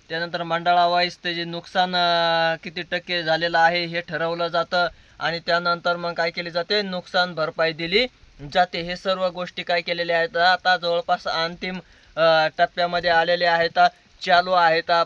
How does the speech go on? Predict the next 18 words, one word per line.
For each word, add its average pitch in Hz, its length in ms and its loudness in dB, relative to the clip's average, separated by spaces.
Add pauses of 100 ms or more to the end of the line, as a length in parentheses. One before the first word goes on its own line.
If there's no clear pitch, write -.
पंचनामे 175 520 -2
सुरू 185 280 -8
झालेले 165 340 0
आहेत. 165 280 2 (120)
काही 175 180 2
भागामध्ये, 170 680 -2 (380)
अ, 160 240 0 (120)
पंचनाम्याला 170 680 -2
सुरुवात 175 360 -2
झालेली 165 320 -4
आहे, 170 240 4
काही 175 280 0
भा-, 151 320 -4
भागामध्ये 165 520 -2
पंचनामे, 170 640 -4 (420)
अ, 165 380 -4
होणार 190 360 -2
आहेत. 175 400 2